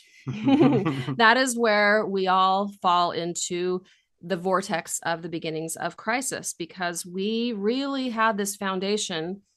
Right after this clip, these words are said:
Speaker 1: that we believed was firm. And I'll be darned if what we've discovered is the things that we thought were heinous lies to the point of lunacy are, in fact, by and large, not lies at all.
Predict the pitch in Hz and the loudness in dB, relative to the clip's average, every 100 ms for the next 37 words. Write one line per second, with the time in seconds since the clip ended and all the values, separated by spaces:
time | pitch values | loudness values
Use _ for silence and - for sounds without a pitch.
0 | _ _ - 202 170 196 202 190 180 180 | _ _ -6 -2 0 -2 -2 -2 -2 -2
1 | 180 180 - 233 214 175 208 202 _ _ | -6 -10 -4 0 0 0 -2 -6 _ _
2 | _ _ _ - 196 190 208 220 226 233 | _ _ _ -6 0 4 6 8 6 4
3 | 247 262 302 262 226 233 226 208 196 202 | 2 2 4 4 2 0 0 -2 -4 -2
4 | 190 180 196 202 208 208 185 170 180 180 | 0 0 0 -2 -2 -4 -4 -4 -4 -6
5 | - 180 175 175 - 175 185 196 185 156 | -6 -10 -10 -14 -12 -8 -6 -6 -6 -6
6 | 185 185 196 190 - 175 165 180 214 233 | -6 -6 -2 -2 -2 -4 -10 -4 0 0
7 | 240 - - 175 170 170 160 156 175 - | 0 -4 -8 -6 -4 0 -2 -2 -2 -2
8 | - _ _ _ _ _ _ - 196 185 | -2 _ _ _ _ _ _ -8 -6 -6
9 | - 247 220 220 175 196 226 214 208 180 | -6 -2 -2 -2 -2 2 4 4 -2 -6
10 | 170 180 180 180 - 165 147 - - _ | -6 -4 -4 -6 -2 -2 -2 -10 -18 _
11 | _ _ _ 185 247 254 226 196 196 175 | _ _ _ -6 -4 -4 -2 -4 -4 -8
12 | 165 160 147 156 156 - 123 107 165 | -8 -4 -6 -6 -10 -6 -6 -6 -12